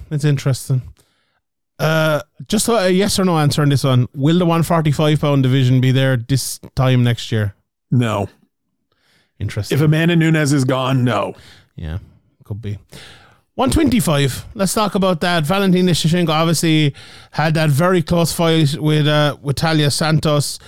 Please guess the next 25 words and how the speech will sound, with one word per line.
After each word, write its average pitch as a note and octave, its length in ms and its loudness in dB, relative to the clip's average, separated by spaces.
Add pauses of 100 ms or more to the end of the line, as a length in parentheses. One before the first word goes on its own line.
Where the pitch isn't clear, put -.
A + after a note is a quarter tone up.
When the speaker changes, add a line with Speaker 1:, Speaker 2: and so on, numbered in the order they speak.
(300)
Speaker 1:
um, C#3+ 580 2 (340)
not D3+ 240 -2
too D#3+ 140 0
long D#3 220 2
ago D#3 540 2
and C#3 680 0
ended F#3 380 0
up G3 160 0
winning F#3+ 360 2
it. E3+ 320 0
But, E3+ 260 0 (380)
like, G3 240 -2 (120)
the F#3+ 180 -10
second C#4 380 0
after G#3+ 280 -2
that F#3+ 200 0
fight E3+ 260 0
happened, C3 600 0 (440)
I D#3 120 0
was E3+ 120 2
like, C#3+ 160 0
"Do A#3+ 140 2
that G3+ 120 2
fight G3+ 200 0
again." D#3+ 400 2